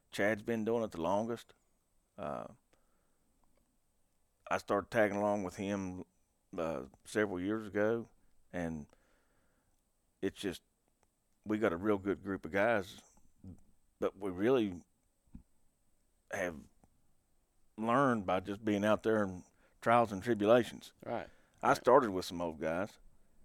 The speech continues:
Speaker 1: that we still hunt with from up in northern West Virginia.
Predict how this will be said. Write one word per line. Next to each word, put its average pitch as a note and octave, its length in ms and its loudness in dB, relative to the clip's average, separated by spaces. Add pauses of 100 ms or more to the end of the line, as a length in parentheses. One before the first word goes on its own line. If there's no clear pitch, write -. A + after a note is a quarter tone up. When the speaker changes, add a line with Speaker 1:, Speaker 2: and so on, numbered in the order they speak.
(220)
Speaker 1:
that A2 120 2
we F#2 100 -2
still G#2 280 -2
hunt F#2+ 200 -6
with F2 180 -6
from F#2+ 200 -6
up F#2 180 0
in E2+ 140 -6
northern F2 280 -4
West F2+ 200 -4
Virginia. G2+ 480 -8